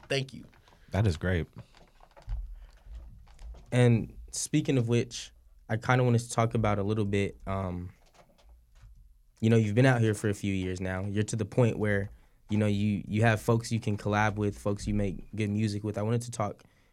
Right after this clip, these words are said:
Speaker 3: about your reception in Sacramento. 'Cause you said, "Oh, well, I can never," no, you didn't say that you can never, but you said it's pretty hard. It's a needle in a haystack to get up to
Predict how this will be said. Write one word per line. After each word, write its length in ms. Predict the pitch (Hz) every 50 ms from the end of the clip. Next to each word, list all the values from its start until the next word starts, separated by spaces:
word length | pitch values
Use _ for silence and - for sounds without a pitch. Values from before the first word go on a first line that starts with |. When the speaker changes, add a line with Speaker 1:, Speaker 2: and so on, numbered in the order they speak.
| _ _
Speaker 3:
about 240 | 107 98 104 95 90
your 140 | 95 98
reception 760 | 95 90 - - - - 120 120 - - - 101 98 95 95 104 - - - _ _ _ _ _
in 200 | - 123 127 127
Sacramento. 680 | 117 120 - 98 98 - - - - - - 57 - - _ _ _ _ _ _ _ -
'Cause 160 | - 123 104
you 120 | 117 127 123
said, 240 | 123 131 117 113 -
"Oh, 180 | - 123 123 117
well, 140 | 113 110 107
I 80 | 113 120
can 180 | 117 120 117 113
never," 360 | 117 117 110 113 107 104 - - _
no, 120 | - 120 123
you 120 | 123 143
didn't 200 | 156 151 131 123
say 180 | - 131 120 113
that 140 | 107 104
you 100 | 90 104
can 120 | 104 - 104
never, 220 | 110 107 98 101
but 140 | 95 98 95
you 80 | 107 107
said 220 | - - 107 85
it's 140 | - 117 117
pretty 300 | - - - 160 135 113
hard. 420 | 110 120 120 113 107 101 98 98 - _ _ _ _ -
It's 140 | 113 113 -
a 60 | 110
needle 220 | 113 127 131 131
in 80 | 113 104
a 40 | 98
haystack 420 | 113 117 117 - - 107 - -
to 80 | - 110
get 140 | 104 107 104
up 100 | 101 -
to 300 | - - 101 95 92 -